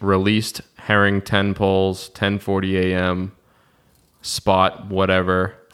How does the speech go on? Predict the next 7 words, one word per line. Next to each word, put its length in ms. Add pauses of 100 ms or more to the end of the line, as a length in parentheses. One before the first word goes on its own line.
(260)
<laughs> 400
Pulled 340
hook 260
at 140
seven 380
A 180
M, 480